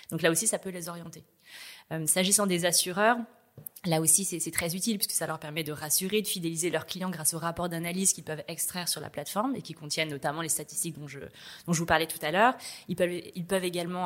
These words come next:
anticiper les risques puisqu'ils peuvent plus facilement connaître les tendances jurisprudentielles dans, dans un secteur, enfin, dans, dans un, sur une affaire donnée,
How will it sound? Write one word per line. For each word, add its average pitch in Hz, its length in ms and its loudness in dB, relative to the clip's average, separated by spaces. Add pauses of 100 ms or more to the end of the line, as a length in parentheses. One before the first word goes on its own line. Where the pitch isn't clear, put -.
anticiper 175 480 2
les 170 100 -2
risques 208 300 -2
puisqu'ils - 320 -4
peuvent 170 180 -4
plus 208 140 -8
facilement 208 500 0
connaître 170 380 -4
les 143 80 -6
tendances 196 380 2
jurisprudentielles 165 720 -2
dans, 151 160 -12 (480)
dans 147 180 -6
un 143 40 -6
secteur, 147 320 -4
enfin, 139 100 -10
dans, 131 160 -12
dans 139 200 -14
un, 135 120 -12 (200)
sur - 180 -4
une 135 80 -6
affaire 147 200 -8
donnée, 160 300 -4